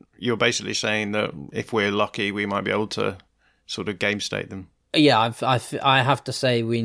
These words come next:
Speaker 2: we need a good slice of luck here, and I think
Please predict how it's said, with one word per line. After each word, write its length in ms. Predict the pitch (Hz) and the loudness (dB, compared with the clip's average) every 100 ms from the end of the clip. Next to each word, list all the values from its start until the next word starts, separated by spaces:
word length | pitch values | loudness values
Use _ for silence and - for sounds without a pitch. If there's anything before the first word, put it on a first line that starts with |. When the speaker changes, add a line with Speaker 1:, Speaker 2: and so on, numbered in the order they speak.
| 117 | -2
Speaker 2:
we 220 | 113 120 | -4 -4
need 380 | 117 117 113 - - _ - | -2 -2 -6 -12 -20 _ -6
a 100 | 113 | -4
good 280 | - 117 | -2 -2
slice 380 | - 127 117 110 | -2 0 0 0
of 80 | 117 | -2
luck 260 | 113 107 - | 0 -2 -4
here, 320 | 113 113 110 _ | -2 -2 -4 _
and 160 | 120 113 | -4 -4
I 60 | |
think 460 | 113 - 113 - - | -4 -4 -6 -6 -14